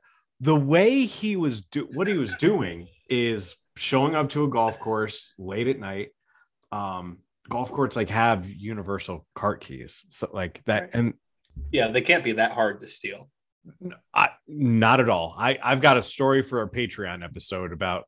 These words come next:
Speaker 1: uh, me, a golf cart in the Dominican Republic on a resort. So that's for another day. Um, but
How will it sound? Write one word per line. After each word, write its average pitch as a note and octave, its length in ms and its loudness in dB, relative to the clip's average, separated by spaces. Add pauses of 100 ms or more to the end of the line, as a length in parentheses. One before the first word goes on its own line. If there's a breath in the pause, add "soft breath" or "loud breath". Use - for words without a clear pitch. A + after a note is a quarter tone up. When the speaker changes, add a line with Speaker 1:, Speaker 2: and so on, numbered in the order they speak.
Speaker 1:
uh, E2+ 160 -10
me, A2 300 0
a G2+ 80 0
golf G2+ 280 -4
cart G#2 280 0
in F#2+ 100 -8
the F2+ 60 -8
Dominican G2 500 -6
Republic F#2+ 460 -4
on F#2+ 100 0
a G2 80 0
resort. E2+ 460 -2 (360 loud breath)
So C#3+ 400 8 (240 loud breath)
that's C3 220 6
for D3 140 6
another A#2+ 260 4
day. F#2+ 300 -2 (260 loud breath)
Um, A2 460 4 (1000)
but C3 420 2